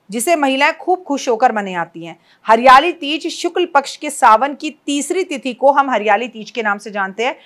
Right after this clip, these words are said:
और ये नॉर्थ इंडिया में, यानी कि उत्तर भारत में बहुत ही प्रचलित है। मैं खुद इस तीज को करती हूँ, तैयार होती हूँ, सोलह श्रृंगार करती हूँ,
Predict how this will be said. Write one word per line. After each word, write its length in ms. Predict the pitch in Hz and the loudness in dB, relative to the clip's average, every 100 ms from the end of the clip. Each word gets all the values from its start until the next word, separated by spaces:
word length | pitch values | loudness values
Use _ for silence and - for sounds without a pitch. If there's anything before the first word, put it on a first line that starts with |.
| _ _ | _ _
और 200 | 220 240 | 2 2
ये 400 | 220 277 339 359 _ _ - | 2 -2 -4 -6 _ _ -16
नॉर्थ 420 | 196 233 285 349 - 247 | -2 6 6 6 2 -8
इंडिया 380 | 233 254 254 | -2 6 6
में, 260 | 233 196 175 | 6 0 -2
यानी 260 | 202 226 247 | 2 2 0
कि 180 | 294 - | -10 -12
उत्तर 400 | 285 _ 359 349 | -12 _ 6 6
भारत 380 | 240 214 233 233 | 6 4 4 2
में 160 | 277 190 | -4 -2
बहुत 280 | 196 247 | 0 0
ही 60 | 269 | 0
प्रचलित 480 | 202 180 - 185 170 | -6 -8 -8 -10 -10
है। 160 | 160 - _ _ 220 | -12 -14 _ _ -2
मैं 180 | 285 | 0
खुद 180 | 294 359 | 0 -2
इस 180 | 349 - | -2 -6
तीज 220 | 254 226 | -10 -8
को 120 | - | -8
करती 320 | 226 208 190 220 | -2 -2 -4 -10
हूँ, 100 | 262 | -8
तैयार 460 | 220 202 214 247 | -6 0 4 4
होती 280 | 247 202 202 | 4 -4 -10
हूँ, 140 | 220 | -12
सोलह 260 | 247 208 214 | -8 -4 -4
श्रृंगार 400 | 214 196 202 254 | -4 0 4 4
करती 320 | 262 208 220 | 2 -6 -8
हूँ, 120 | 240 | -10